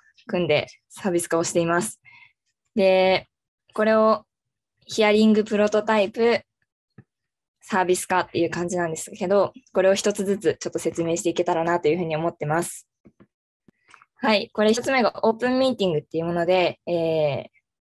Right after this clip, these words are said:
ワークショップみたいなものをワンデーでやりました。実際の様子がこんな感じで、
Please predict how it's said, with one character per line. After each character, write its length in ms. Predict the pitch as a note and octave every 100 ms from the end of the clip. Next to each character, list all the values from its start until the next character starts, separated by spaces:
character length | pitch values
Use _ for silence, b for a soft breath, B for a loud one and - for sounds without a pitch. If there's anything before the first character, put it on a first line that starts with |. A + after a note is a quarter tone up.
| _ _ _ _ _ _ _
ワ 140 | G3
ー 40 | A#3+
ク 80 | -
シ 100 | D4
ョ 40 |
ッ 40 |
プ 100 | -
み 80 | F3
た 80 | D#3
い 40 |
な 80 | D#3
も 80 | D#3+
の 180 | D#3 -
を 80 | - _ _ _ _ - - _ _ _ _ _ _ _ _ _
ワ 120 | F#3+
ン 100 | G3
デ 140 | F3 D#3
ー 20 |
で 200 | G#2+ -
や 100 | E3
り 100 | E3+
ま 120 | F3 E3+
し 100 | -
た。 220 | D3+ - _ _ _ _ _ _ _ _ _ _
実 100 | G#3
際 240 | G#3+ B3 B3+
の 80 | B3
様 140 | B3
子 160 | A#3+ A#3
が 260 | A3+ A3 -
こ 140 | G#3+
ん 40 |
な 120 | G3+ G3+
感 180 | G3
じ 120 | G3 G3
で、 340 | A3+ G#3 A3+